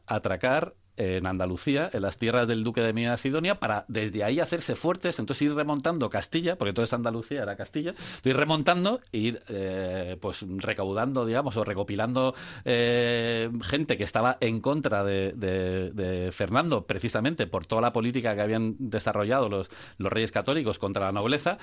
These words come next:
entonces hacerse fuertes con un gran ejército, con riqueza y con, pues, pa-, para ponérselo difícil a, a, a Fernando. ¿Pero qué hace este señor?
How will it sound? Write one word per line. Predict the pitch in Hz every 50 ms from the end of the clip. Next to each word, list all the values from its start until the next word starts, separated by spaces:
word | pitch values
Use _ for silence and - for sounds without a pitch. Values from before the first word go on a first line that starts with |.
| - - -
entonces | - - 123 -
hacerse | 113 - - 139 127 - 147
fuertes | 127 - 143 151 165 - 185 165
con | - 110 107
un | 117 120 120
gran | 120 127 135 135
ejército, | 131 123 - 147 147 - - 165 156 180 185 185
con | - 104 98 98 95 85
riqueza | 90 98 95 85 - 143 143 - 175 190 208 160
y | 120 98
con, | - 98 92 90 90 - - - - - - - -
pues, | - - -
pa-, | - 95 90 - -
para | - 101 92 85
ponérselo | 107 110 123 117 - 147 143
difícil | 131 - 135 131 - 156 156
a, | 139 104 95 95 - - - - - - - -
a, | 98 92 87 87 87 87 85 87 87
a | - 127 113
Fernando. | - - 110 107 113 110 98 87 87 - - - - - - _
¿Pero | - 104 107 98
qué | 139
hace | 147 - - 156
este | - - 160
señor? | - - 160 165 165 120 80